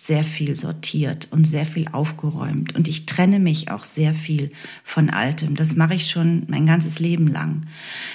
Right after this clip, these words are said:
Deswegen horte ich nicht, deswegen habe ich nicht diesen Drang, ich muss was wegräumen oder, oder wegtun.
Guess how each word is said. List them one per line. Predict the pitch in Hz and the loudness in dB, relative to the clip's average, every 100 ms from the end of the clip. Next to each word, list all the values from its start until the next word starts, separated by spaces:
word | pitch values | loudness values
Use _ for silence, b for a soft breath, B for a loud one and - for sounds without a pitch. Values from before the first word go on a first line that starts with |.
| B | B
Deswegen | 165 156 185 185 - _ - | 0 4 4 2 -2 _ -4
horte | 135 180 220 240 | 0 2 0 -4
ich | 214 - | -4 0
nicht, | 214 233 - | 0 0 -4
deswegen | 170 160 170 180 175 175 - - | -4 -4 -2 0 2 0 -4 -4
habe | 160 185 | -2 0
ich | 185 | 2
nicht | 180 160 | 0 0
diesen | 175 160 165 | 0 2 4
Drang, | 156 147 160 185 | 4 2 4 2
ich | - 165 | 2 0
muss | 160 | 0
was | 160 156 139 | 0 0 0
wegräumen | 160 - 180 190 196 170 | -2 -2 -2 0 2 2
oder, | 151 147 151 156 | 2 0 -2 -2
oder | 151 147 143 | -2 0 0
wegtun. | 160 156 - - 196 202 196 | -2 -2 -2 0 4 4 2